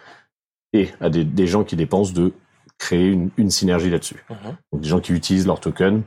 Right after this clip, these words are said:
Speaker 1: pour avoir un pouvoir décisionnel dessus et des rewards en fonction.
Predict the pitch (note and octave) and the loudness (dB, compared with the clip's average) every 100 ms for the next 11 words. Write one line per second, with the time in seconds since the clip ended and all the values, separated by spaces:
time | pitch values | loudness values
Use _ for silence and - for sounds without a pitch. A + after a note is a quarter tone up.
0 | - - G2 G2 - - - E2 F2 F2 | -6 0 2 0 -6 -20 -10 -2 0 0
1 | F2+ E2+ F2 - F2 E2 F2+ D#2 - - | 2 2 2 -2 -2 0 0 -2 -8 -14
2 | _ _ - F2 D#2 D2+ D#2 F#2+ F2 F2+ | _ _ -2 2 2 2 2 2 0 -8
3 | E2+ | -12